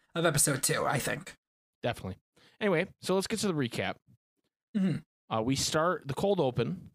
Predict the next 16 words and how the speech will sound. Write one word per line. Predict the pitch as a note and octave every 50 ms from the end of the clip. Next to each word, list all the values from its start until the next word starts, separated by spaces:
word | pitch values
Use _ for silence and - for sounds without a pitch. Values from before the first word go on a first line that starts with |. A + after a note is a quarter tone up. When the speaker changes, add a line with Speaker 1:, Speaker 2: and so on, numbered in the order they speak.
| _ _ -
Speaker 2:
is, | B2 A#2 A#2 A#2 A2 G#2+ - - -
um, | A2 A2 A2 G#2+ G#2 G2+ G#2 G2+ G2+ G2 G2 - - _ _ _ _ _ _ _ _ _ _ _ _ -
our | G#2+ A2
man, | A2+ A#2+ A#2+ A#2+ A#2+ B2 B2 B2 B2 A#2+
our, | D#2+ G#2+ A2+ A#2+
our | - G#2 A#2 A#2 A2
hot, | A#2+ - D3 D3+ D#3 - - _ _ -
our | B2+ B2+ B2
hot | C3+ C#3+ D3 - - -
cop | - E3+ D#3 - -
man, | C#3 C#3 C3 B2 A#2 A2+ A#2 A#2+ B2 - -
Junho. | G#2+ A#2 D3 E3 D#3+ D3+ C#3+ B2 A#2 D3 - -
Speaker 1:
Hot, | - G#3+ -
sexy | - - A#3 A3 A3+ A#3+ A#3
cop | - G#3 G#3 F#3+ E3
man. | E3+ F3 E3+ F3+ G3 G3